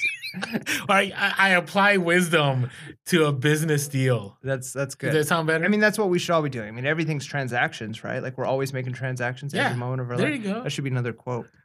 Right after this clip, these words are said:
Speaker 1: Okay, moving on.
Speaker 2: Moving
Speaker 1: All right.
Speaker 2: on.
Speaker 1: Now, when should you, n-, okay, before I go to that, when, oh, okay, let's move on.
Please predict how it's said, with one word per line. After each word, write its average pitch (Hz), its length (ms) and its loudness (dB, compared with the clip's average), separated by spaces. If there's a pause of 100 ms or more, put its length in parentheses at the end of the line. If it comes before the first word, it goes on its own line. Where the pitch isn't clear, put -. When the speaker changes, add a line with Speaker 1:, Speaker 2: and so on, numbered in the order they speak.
(120)
Speaker 1:
Okay, 135 300 -4
moving 190 340 0
on. 104 140 -10 (100)
Speaker 2:
Moving 113 180 -6
Speaker 1:
All 165 80 4
right. 135 100 4
Speaker 2:
on. 147 280 -2 (960)
Speaker 1:
Now, 165 400 2 (260)
when 185 480 0
should 196 320 0
you, 165 580 0 (440)
n-, 160 120 -4
okay, 165 340 0
before 143 300 -2
I 208 100 0
go 165 200 0
to 156 160 -4
that, 139 320 -2 (300)
when, 175 400 0 (240)
oh, 190 200 4
okay, 160 160 -2
let's 135 200 0
move 127 120 -2
on. 107 160 -10